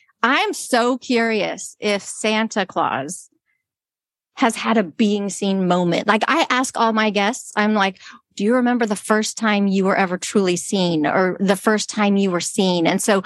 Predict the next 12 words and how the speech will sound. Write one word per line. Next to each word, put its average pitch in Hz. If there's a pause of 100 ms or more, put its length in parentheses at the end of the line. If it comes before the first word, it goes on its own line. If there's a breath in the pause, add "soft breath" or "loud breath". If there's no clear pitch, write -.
(180 loud breath)
we'll 339
come 311
back 214
to 220
that. 160 (680 loud breath)
Um, 220
but 247
I, 330 (120)
I 285
can't 370
help, 285
I 269